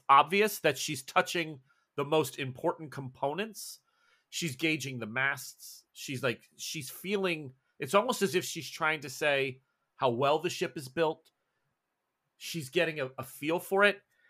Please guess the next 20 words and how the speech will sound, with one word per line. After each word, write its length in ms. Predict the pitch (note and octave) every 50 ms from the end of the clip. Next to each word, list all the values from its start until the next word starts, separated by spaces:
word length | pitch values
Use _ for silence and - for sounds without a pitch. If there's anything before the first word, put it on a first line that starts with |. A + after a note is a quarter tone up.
| _ _
And 80 | - C#3+
he 100 | D3+ D#3+
says, 460 | C3 - D#3+ D3 C#3+ B2+ - - - -
"Just 220 | - D#3 C#3 -
takes 200 | - D3 C3 -
her 80 | C3+ B2
a 40 |
moment. 320 | A2+ A2+ G#2+ G2 G2+ F#2+ -
She's 380 | - - C3 B2 A2+ A2 F#2+ -
got 220 | - B2 G#2+ -
to, 240 | - A2 G2+ F2+ F2+
um, 300 | F2 E2 D#2+ E2 D#2 E2 - _ _ _ _ _ _ _ _ _ _ _ _ _ _
well, 240 | - E4 C#4+ G#3+ F3+
you 180 | D#3+ D3+ C#3 A#2+
know, 220 | G#2+ E2+ C2 - - _ _ _ _ _ - - - _ _ _ _ _ _ _
assess 340 | - B3 B3 D#4+ D4+ B3+ -
the 120 | - C4
ship. 360 | - - F4+ F#4 D4+ - - - - -
I 160 | F3 D#3 E3
mean, 380 | E3+ F3 E3+ E3 E3 D#3+ D#3+ C#3